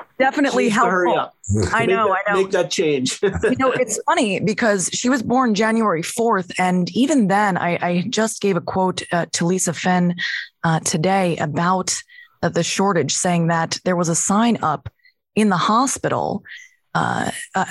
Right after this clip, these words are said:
Speaker 1: letting staff know about a shortage and to limit, uh, the formula that they were giving out.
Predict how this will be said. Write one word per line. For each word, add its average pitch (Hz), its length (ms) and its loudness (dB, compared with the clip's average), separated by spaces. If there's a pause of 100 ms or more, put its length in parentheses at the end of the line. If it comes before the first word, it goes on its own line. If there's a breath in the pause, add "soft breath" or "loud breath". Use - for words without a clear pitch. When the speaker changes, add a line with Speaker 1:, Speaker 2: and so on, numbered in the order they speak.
(120)
Speaker 1:
letting 202 320 2
staff 190 360 -2
know 208 280 2
about 185 400 0
a 180 60 -2
shortage 175 580 0 (300 loud breath)
and 175 100 0
to 175 140 0
limit, 214 500 0 (140)
uh, 160 180 0 (220)
the 175 100 0
formula 175 560 0
that 160 200 -4
they 165 100 0
were 156 140 -4
giving 160 380 0
out. 170 460 0